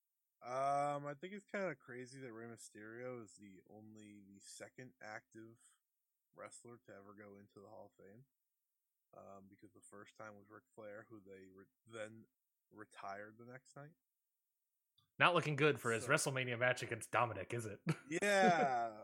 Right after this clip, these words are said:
Speaker 1: Um, I was like, "Wow, is he, he gonna, gonna retire?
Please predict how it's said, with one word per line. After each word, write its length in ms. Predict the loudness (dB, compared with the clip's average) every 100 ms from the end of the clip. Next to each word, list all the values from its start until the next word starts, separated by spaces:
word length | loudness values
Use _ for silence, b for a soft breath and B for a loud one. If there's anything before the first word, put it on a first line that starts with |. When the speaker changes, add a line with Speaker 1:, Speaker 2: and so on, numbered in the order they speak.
| -8
Speaker 1:
Um, 600 | -4 -2 -2 -2 -6 -14 -18 _
I 80 | -8
was 120 | -6
like, 140 | -6 -6
"Wow, 340 | -2 0 0
is 100 | -2 -12
he, 160 | -16 _ _ _ _ -8
he 100 | -6
gonna, 200 | -6 -10 _ _ _ -8
gonna 120 | -2
retire? 640 | -2 -4 -6 -4 -2 -4